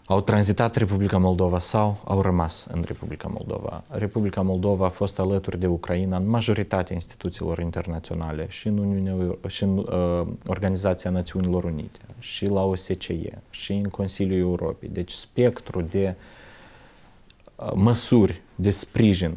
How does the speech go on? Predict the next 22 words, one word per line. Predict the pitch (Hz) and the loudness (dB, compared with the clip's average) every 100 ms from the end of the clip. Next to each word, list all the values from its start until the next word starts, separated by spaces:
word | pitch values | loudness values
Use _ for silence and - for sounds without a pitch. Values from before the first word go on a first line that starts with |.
| - | -6
și | - | -4
solidaritate | - 92 90 95 90 95 87 85 | 2 2 4 2 2 -2 0 -2
diplomatică, | 95 - 98 87 80 - 90 - - - _ | -2 0 0 2 -2 -8 -10 -10 -10 -14 _
dar | - 107 | -2 -2
și | - 110 | -2 -6
practică, | - 98 127 - - | -2 -2 -2 -8 -6
este | 107 - | -6 -4
foarte | 95 - 123 - 117 - - | -6 -2 -2 -4 -12 -10 -4
înalt. | 98 87 - - - - - - - - - - - - _ - | -2 -2 -4 -12 -20 -20 -20 -20 -20 -20 -20 -20 -20 -20 _ -4
Uh, | 85 85 80 78 80 80 - - - | 0 2 0 -2 -4 -4 -6 -10 -6
în | - 135 | 2 4
același | 110 - 104 87 - | 4 4 4 4 0
timp, | - 214 247 - - - - _ - | 0 2 0 -6 -20 -20 -20 _ 0
în | 139 127 | 6 6
general, | 92 95 90 92 90 80 - - 107 | 6 4 2 2 0 0 -6 -2 4
modul | 123 104 85 | 6 6 4
prin | - 92 | 0 -4
care | 90 98 85 | 0 -2 -2
statele | - - 98 85 82 | -4 0 0 0 -4
au | 85 | -4
sprijinit | - - - 90 82 | -6 -8 -4 -2 -4
Ucraina, | - - 190 202 151 | -8 -4 -2 -2 -4